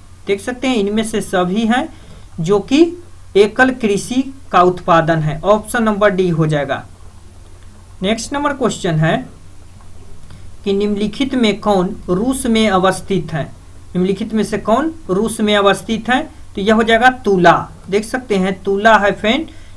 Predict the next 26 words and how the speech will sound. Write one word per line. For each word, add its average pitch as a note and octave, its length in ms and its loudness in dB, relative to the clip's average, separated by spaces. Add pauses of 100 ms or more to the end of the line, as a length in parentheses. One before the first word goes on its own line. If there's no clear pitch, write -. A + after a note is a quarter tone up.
जो A#3 140 0
कि D4+ 200 -2
रूस A#3 320 -2
में G3+ 160 2
अवस्थित E3 540 2
है। D#3 220 -10 (160)
निम्न F#3 240 0
में G3 80 -2
से G3+ 160 -6
कौन A3 260 2
है A#3+ 100 0
जो B3 120 -4
कि B3 120 -4
रूस A3+ 260 -4
में A#3 100 0
अवस्थित A3+ 460 0
है? D4+ 200 0 (320)
तुला A#3 260 6
हो F3+ 180 4
जाएगा, D3+ 380 0
Option A3+ 400 4
number A#3 260 2 (320)
यहाँ A3 360 2
पे G3+ 80 2
हो F3 160 -2
जाएगा, F#3 400 2